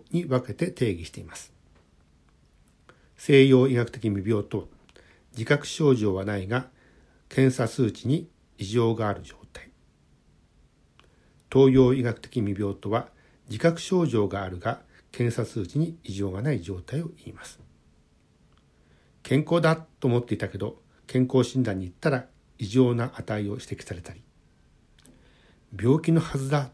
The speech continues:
と思って病院に診てもらったのに、特に異常は見つからなかっ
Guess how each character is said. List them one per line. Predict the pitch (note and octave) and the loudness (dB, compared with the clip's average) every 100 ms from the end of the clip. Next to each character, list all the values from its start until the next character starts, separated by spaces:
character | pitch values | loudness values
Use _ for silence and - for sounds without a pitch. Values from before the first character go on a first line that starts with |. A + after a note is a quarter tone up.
| _ | _
と | A2+ | -4
思 | A2 | -2
っ | |
て | A2+ A2 F#2 | -4 -6 -2
病 | A2+ A2 | 0 0
院 | A2+ | 0
に | C3+ | -2
診 | D3 | -2
て | B2 | -4
も | G2+ | -6
ら | F#2 | -6
っ | |
た | - G2 | -10 -12
の | F#2 | -6
に、 | A#2+ - - - | -8 -8 -20 -18
特 | - C3+ A2 | -10 -6 -4
に | C3+ - _ | -4 -6 _
異 | - | -12
常 | G2 G2+ G2 | -6 -4 -4
は | C3+ - | -6 -8
見 | |
つ | - | -10
か | G#2 | -8
ら | G2 | -8
な | |
か | |
っ | - | -10